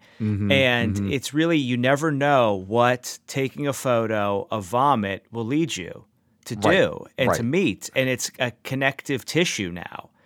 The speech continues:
Speaker 1: Yes, yes. It's, it's, I mean, as he said, we are part of the story. The B O Boys got to be part of the story. So, yeah, I mean, this movie made one point eight million over ha-, uh, Halloween weekend. I mean, I think the, a story of this weekend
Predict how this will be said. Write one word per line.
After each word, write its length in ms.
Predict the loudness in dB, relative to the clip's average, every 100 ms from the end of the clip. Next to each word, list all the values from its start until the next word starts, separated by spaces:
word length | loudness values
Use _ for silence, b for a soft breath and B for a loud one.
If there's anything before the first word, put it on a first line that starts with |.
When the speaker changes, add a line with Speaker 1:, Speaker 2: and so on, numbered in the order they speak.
| b b
Speaker 1:
Yes, 520 | 0 2 2 -2 -14 -10
yes. 360 | -2 -2 -2 -4
It's, 340 | 0 0 0
it's, 420 | -2 0 -2 -6 -2
I 120 | 2 2
mean, 220 | 2 2
as 260 | 4 4 4
he 160 | 2
said, 300 | 6 8 8
we 280 | 6 4 8
are 140 | 6
part 300 | 6 4 6
of 80 | 4
the 80 | -2
story. 340 | -2 -2 -2
The 140 | -4 -2
B 160 | 4
O 100 | 6
Boys 320 | 6 4 2 2
got 200 | 0 0
to 60 |
be 120 | -6
part 260 | -2 0 0
of 60 | -4
the 100 | -6
story. 560 | 0 2 2 2 -2 b b b b b _
So, 140 | 8
yeah, 240 | 10 10 10
I 100 | 8
mean, 200 | 6 4
this 160 | 4
movie 340 | 4 4 4 6
made 220 | 6 4
one 200 | 2 0
point 280 | 2 2 4
eight 160 | 2
million 360 | 2 4 4 4
over 220 | 4 6
ha-, 260 | 6 6 6
uh, 320 | 2 2 2
Halloween 560 | 6 8 8 6 4 4
weekend. 640 | 2 2 4 4 4 0 b b b b b 2
I 80 | 6
mean, 140 | 8
I 140 | 8 6
think 440 | 4 2 2 -2
the, 340 | -2 -2 -4 -8 _ _ _ 2
a 80 | 2
story 840 | 2 -6 4 6 8 8 6 4
of 380 | 4 6 6 4
this 220 | 2 2
weekend 880 | 0 0 0 2 2 2 0 -2